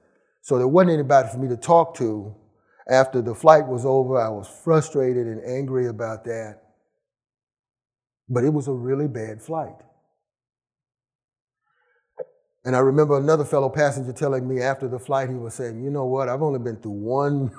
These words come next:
<laughs> situation like that. But I was never so glad to see the ground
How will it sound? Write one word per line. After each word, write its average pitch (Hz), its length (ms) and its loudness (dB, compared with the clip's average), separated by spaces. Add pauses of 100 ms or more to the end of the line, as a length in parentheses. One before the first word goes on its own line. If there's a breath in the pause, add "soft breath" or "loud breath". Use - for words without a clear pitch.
(160)
<laughs> - 540 -8
situation 127 680 -2
like 101 280 -10
that. 92 240 -12 (2500)
But 107 100 -6
I 120 80 -2
was 113 220 -10
never 117 280 -12
so 120 160 -12
glad 110 340 -14
to 104 60 -18
see 107 240 -16
the 104 120 -16
ground 104 800 -10